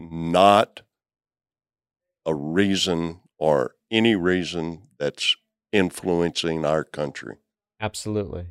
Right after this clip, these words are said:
Speaker 2: So, and that right there, again,
Speaker 1: Political
Speaker 2: is the
Speaker 1: clout.
Speaker 2: economic value. You'll see that they wanna take away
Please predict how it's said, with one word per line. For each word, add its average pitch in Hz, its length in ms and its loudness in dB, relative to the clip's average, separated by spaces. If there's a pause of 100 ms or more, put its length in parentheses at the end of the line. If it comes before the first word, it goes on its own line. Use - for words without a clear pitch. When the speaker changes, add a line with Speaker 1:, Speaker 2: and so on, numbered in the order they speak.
(140)
Speaker 2:
So, 110 420 2
and 104 180 -2
that 117 120 2
right 120 260 2
there, 101 360 2
again, 104 320 4
Speaker 1:
Political 95 240 -4
Speaker 2:
is 98 100 -2
the - 120 -14
Speaker 1:
clout. 101 280 -2 (120)
Speaker 2:
economic 104 640 -2 (220)
value. 92 560 0 (500)
You'll 104 180 0
see 120 760 0
that 95 380 -6 (520)
they 101 80 -2
wanna 101 160 -4
take 107 220 -4
away 107 340 0